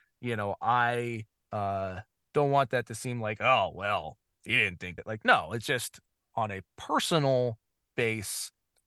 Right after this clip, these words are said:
I would have liked to see something a little bit more, you know, grindhouse feel. And I thought it was just, again,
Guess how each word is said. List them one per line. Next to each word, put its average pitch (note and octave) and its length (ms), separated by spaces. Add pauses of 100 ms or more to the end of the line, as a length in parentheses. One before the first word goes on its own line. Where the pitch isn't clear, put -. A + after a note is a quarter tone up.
I D#3+ 220
would F3 160
have D#3+ 140
liked D#3+ 220
to D3+ 60
see D3+ 200
something D3 360
a C3 80
little G#3+ 380
bit - 260
more, C#4 460
you A#3+ 200
know, A#3 260
grindhouse G#3+ 720
feel. G#3 540 (720)
And C3+ 120
I A2 100
thought C#3 240
it C3 80
was A#2+ 140
just, C3+ 300
again, D#3+ 400